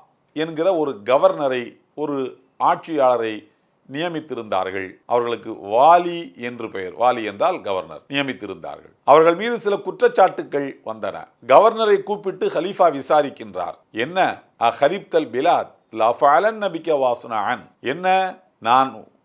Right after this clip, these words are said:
ஒரு மாகாணத்துக்கு உன்னை கவர்னராக நியமித்திருக்க, அங்கே நீ குழப்பங்களை செய்கின்றாயாமே, மக்களுக்கு சேவைகளை செய்வதில்லை என்று கேள்விப்பட்டேனே, தொலைத்து கட்டிவிடுவேன் உன்னை.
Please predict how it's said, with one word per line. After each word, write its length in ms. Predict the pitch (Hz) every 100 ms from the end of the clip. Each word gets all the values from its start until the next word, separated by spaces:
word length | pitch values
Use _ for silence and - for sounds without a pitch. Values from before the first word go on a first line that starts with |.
| -
ஒரு 180 | 135
மாகாணத்துக்கு 840 | 123 123 175 202 202 196 196 170 170
உன்னை 280 | 165 160
கவர்னராக 600 | 113 139 180 175 160 156
நியமித்திருக்க, 880 | 135 143 156 156 143 139 - 196 165 - -
அங்கே 320 | 131 165 165
நீ 80 | 143
குழப்பங்களை 680 | 135 160 208 214 220 202 196
செய்கின்றாயாமே, 1080 | 180 175 170 160 160 156 151 151 151 156
மக்களுக்கு 520 | - 143 190 190 185 160
சேவைகளை 580 | 180 208 214 196 175
செய்வதில்லை 520 | - 165 202 190 180 165
என்று 200 | 160 160
கேள்விப்பட்டேனே, 1000 | - 175 190 160 151 151 143 143 139 - _
தொலைத்து 500 | - 151 202 220 220
கட்டிவிடுவேன் 600 | 202 175 170 165 147 135
உன்னை. 380 | 107 107 95 78